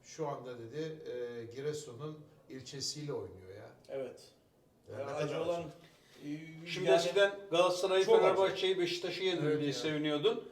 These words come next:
Speaker 1: Şimdi
Speaker 3: Giresun'u
Speaker 1: Eynesil.
Speaker 3: hiç baz almıyordun. Giresun rakip olarak görmüyordun.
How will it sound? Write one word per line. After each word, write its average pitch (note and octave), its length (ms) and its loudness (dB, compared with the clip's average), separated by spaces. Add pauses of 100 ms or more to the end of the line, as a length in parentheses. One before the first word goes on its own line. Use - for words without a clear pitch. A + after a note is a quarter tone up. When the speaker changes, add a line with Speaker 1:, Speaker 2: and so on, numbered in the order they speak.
(120)
Speaker 1:
Şimdi D3+ 200 -8
Speaker 3:
Giresun'u G3 320 6
Speaker 1:
Eynesil. C4 180 4
Speaker 3:
hiç - 280 -6 (240)
baz E3+ 180 6
almıyordun. D3+ 640 2
Giresun F3+ 420 0
rakip F3 300 6
olarak D#3 340 2
görmüyordun. C#3+ 500 -2